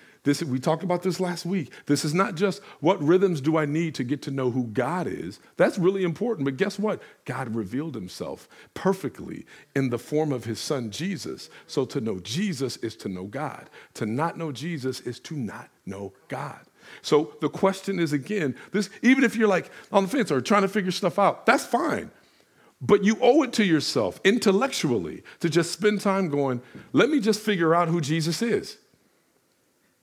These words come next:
Let me figure out who Jesus is. If I've been in church my whole life, let me figure out who Jesus is. Maybe who I know Jesus is is based on what mommy and daddy and grandma and grandpa told me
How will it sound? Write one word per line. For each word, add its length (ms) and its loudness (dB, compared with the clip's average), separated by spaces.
Let 180 6
me 320 6
figure 400 4
out 260 2
who 100 2
Jesus 440 -4
is. 240 -14
If 120 4
I've 120 6
been 100 8
in 80 4
church 220 2
my 120 4
whole 160 4
life, 360 -2
let 280 8
me 280 4
figure 360 2
out 240 2
who 120 4
Jesus 400 0
is. 180 -6
Maybe 260 8
who 160 8
I 80 6
know 160 2
Jesus 400 0
is 220 0
is 80 -2
based 280 2
on 140 0
what 160 2
mommy 320 2
and 100 0
daddy 300 4
and 100 2
grandma 320 2
and 80 0
grandpa 340 0
told 280 0
me 200 0